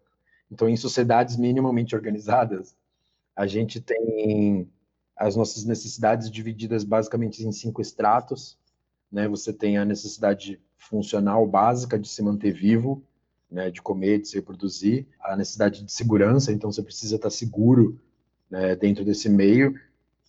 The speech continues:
Em estando seguro, nós somos seres sociais, então você quer tá, é, você quer pertencer a um grupo.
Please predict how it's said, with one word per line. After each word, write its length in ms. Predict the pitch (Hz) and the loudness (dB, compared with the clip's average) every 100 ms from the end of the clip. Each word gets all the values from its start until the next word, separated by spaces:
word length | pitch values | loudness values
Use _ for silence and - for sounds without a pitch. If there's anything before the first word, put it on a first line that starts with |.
| _ | _
Em 240 | 117 131 147 | 2 4 4
estando 320 | 139 127 120 | 4 2 2
seguro, 480 | - 117 113 123 110 | 2 0 4 6 6
nós 200 | 107 110 | 2 -2
somos 520 | 113 117 117 - - | -2 -2 -2 -4 -2
seres 300 | 113 110 107 | 0 0 0
sociais, 540 | 101 - 101 107 120 | -6 -4 0 0 0
então 260 | 107 104 101 | -4 -4 -6
você 160 | 104 | -6
quer 160 | 107 110 | -2 -2
tá, 300 | 104 104 104 - _ _ _ | 0 0 -2 -6 _ _ _
é, 160 | - 87 | -6 -6
você 140 | 87 | -6
quer 120 | - 110 | -2 0
pertencer 580 | 113 113 110 104 - | 0 0 0 0 2
a 40 | 117 | 4
um 160 | 107 | 4
grupo. 540 | 104 104 117 123 143 | 2 4 4 2 -4